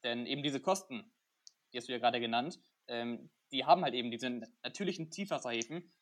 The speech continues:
wie Antwerpen und Rotterdam eben nicht. Also glaube ich wirklich, Hamburg ist einfach im, im natürlichen Nachteil. Den kann's auch nicht beseitigen. Man kann Hamburg nicht einfach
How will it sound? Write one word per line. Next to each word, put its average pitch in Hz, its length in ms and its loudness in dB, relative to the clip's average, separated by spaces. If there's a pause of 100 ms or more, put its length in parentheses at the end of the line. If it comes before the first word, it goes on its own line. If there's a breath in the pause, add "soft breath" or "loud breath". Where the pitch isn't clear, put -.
(160)
wie 170 120 2
Antwerpen 131 360 4
und 135 80 -2
Rotterdam 131 480 2
eben 143 180 0
nicht. 147 280 0 (280)
Also 117 180 -6
glaube 139 220 6
ich 139 80 -4
wirklich, 156 420 0
Hamburg 160 400 4 (560)
ist 165 180 -2
einfach 151 300 4
im, 135 480 -2
im 139 140 -8
natürlichen 127 420 0
Nachteil. 165 580 2 (380)
Den 139 360 0
kann's 160 200 -4
auch 143 80 2
nicht 156 140 -4
beseitigen. 143 580 2
Man 117 120 -6
kann 147 200 2
Hamburg 147 220 0
nicht 147 120 -4
einfach 135 280 4